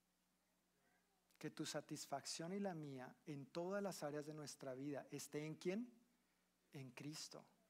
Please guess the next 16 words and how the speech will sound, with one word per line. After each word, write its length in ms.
No 200
en 80
lo 160
que 80
el 100
pecado 500
nos 220
ofrece, 480
no 120
en 80
lo 120
que 100
el 100
mundo 380
nos 200
propone, 560